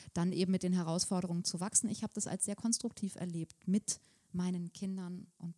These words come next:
mein Mann, glaube ich, auch, mit, dass wir mit den Kindern wachsen durften, dass wir Praktika gemacht haben, dass wir unsere, also unser Studium fertig gemacht haben, dass wir unseren Weg, so wie wir ihn auch als Eltern mit unseren Kindern gesucht haben, auch im Leben dann erst gesucht haben.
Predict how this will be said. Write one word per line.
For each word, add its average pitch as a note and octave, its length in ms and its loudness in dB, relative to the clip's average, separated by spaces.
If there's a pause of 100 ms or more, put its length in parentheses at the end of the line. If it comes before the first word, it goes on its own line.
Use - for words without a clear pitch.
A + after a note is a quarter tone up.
mein D#3+ 160 -6
Mann, D#3+ 160 -6
glaube F3+ 180 -10
ich, - 140 -14
auch, F3+ 240 -10
mit, - 260 -8
dass F3+ 180 -4
wir G3+ 120 -4
mit G#3 140 -4
den F#3 100 -8
Kindern F#3+ 280 -6
wachsen G#3 300 0
durften, E3 360 -8
dass E3 160 -8
wir F3+ 80 -10
Praktika F#3+ 440 -8
gemacht F3 300 -8
haben, F3+ 80 -6
dass - 140 -8
wir F3+ 120 -2 (320)
unsere, F3 480 -2 (340)
also F3 200 -2
unser F3+ 180 2
Studium F#3+ 380 2
fertig - 400 -2
gemacht F3 340 0
haben, F3 160 2
dass E3+ 160 0
wir F3+ 100 0
unseren F3+ 360 2
Weg, F#3+ 280 -2 (200)
so F#3+ 160 0
wie F#3 160 2
wir F3 100 0
ihn E3 100 -2
auch A2+ 180 -6
als - 160 -2
Eltern G#3 340 -2
mit F#3 120 -2
unseren E3+ 280 -4
Kindern A3+ 340 -2
gesucht G3 400 -6
haben, F3+ 260 -4 (300)
auch F3+ 180 -4
im G#3 140 0
Leben G3 480 0 (300)
dann E3+ 140 -6
erst D#3+ 320 -6
gesucht E3 440 -10
haben. D3 340 -14